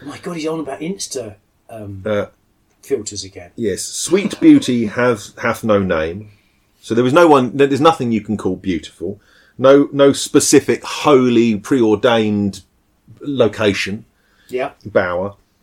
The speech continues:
Speaker 2: But is profaned if not lives in disgrace.
Speaker 1: Now, is that a conditional? It's profaned if if doesn't live in disgrace,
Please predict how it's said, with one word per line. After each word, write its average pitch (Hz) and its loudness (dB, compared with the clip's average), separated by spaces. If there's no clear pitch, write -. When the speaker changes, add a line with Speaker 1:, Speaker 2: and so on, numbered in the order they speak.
Speaker 2:
But 127 4
is 147 4
profaned 104 -2
if 98 -8
not 123 0
lives 85 -6
in 95 -8
disgrace. - -10
Speaker 1:
Now, 117 -16
is 143 -10
that 156 -8
a - -18
conditional? - -12
It's 123 -10
profaned 117 -10
if - -20
if - -20
doesn't 139 -4
live 123 -18
in - -20
disgrace, - -14